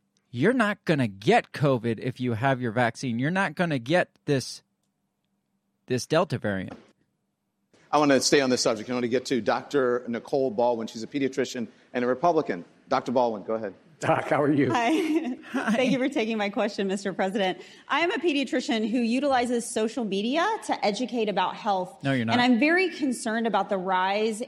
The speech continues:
Speaker 4: in misinformation.
Speaker 1: You're a paid actor is what you are. You're a fucking paid actor, just like everybody else here that is asking questions. You're just a paid actor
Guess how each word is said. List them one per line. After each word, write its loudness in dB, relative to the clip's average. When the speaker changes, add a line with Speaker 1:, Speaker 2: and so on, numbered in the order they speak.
Speaker 4:
in 0
misinformation. -2
Speaker 1:
You're 4
a 6
paid -4
actor -2
is -6
what -2
you 0
are. -4
You're -2
a -2
fucking -2
paid -4
actor, -2
just -2
like 2
everybody 0
else 0
here -2
that -2
is -4
asking -2
questions. -8
You're -2
just -4
a -6
paid -2
actor 0